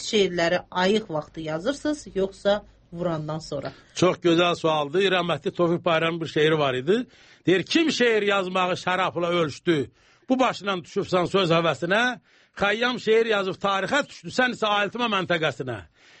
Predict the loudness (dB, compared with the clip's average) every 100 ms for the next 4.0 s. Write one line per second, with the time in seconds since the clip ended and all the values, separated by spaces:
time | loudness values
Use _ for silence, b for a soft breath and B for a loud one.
0 | b 0 2 0 -6 -4 -4 -4 -2 0
1 | 0 -2 -6 -2 -2 -2 -2 0 0 0
2 | -2 -2 -8 -12 b b -4 -2 0 0
3 | 0 -2 -2 -2 -6 -8 -6 -4 -2